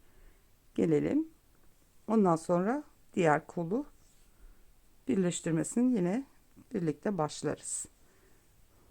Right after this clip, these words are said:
Her ilmeği karşılıklı alarak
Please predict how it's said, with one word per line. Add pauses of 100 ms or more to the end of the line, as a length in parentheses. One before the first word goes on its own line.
(1500)
Her
ilmeği (1120)
karşılıklı
alarak